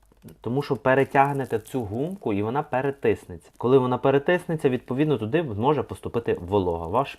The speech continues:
піт, вода при догляді, е, чи будь-що інше.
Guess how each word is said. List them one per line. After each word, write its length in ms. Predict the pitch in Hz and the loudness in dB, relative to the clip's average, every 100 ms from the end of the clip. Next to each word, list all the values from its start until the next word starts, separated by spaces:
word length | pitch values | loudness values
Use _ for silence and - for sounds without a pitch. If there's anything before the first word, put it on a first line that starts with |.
| - | -6
піт, 380 | 101 101 98 | -2 0 -2
вода 640 | 87 107 113 90 98 95 - - - - - - | 0 -2 0 0 0 0 -4 -20 -20 -20 -18 -2
при 140 | 104 | 0
догляді, 760 | 101 104 98 95 90 90 92 98 - _ - - - 85 | 4 4 4 0 -4 -4 -6 -6 -16 _ -20 -20 -16 -12
е, 340 | 85 87 95 - _ _ - | -10 -10 -12 -16 _ _ -12
чи 120 | - | -6
будь-що 720 | 101 98 147 165 - - 120 127 | -4 -2 -2 -2 -8 -2 -2 -2
інше. 540 | 92 92 87 - 85 | -6 -6 -8 -10 -12